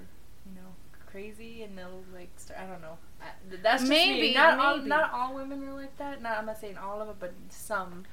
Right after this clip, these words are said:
Speaker 1: And then, like, for me and you, it's just better if they were, if they would just come forward, like, "Hey, like, I,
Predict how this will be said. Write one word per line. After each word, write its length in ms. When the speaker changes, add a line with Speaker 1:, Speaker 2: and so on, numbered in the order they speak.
Speaker 1:
And 120
then, 180
like, 220
for 80
me 180
and 100
you, 220
it's 220
just 220
better 300
if 180
they 120
were, 140
if 220
they 100
would 160
just 180
come 180
forward, 320
like, 200
"Hey, 260
like, 200
I, 240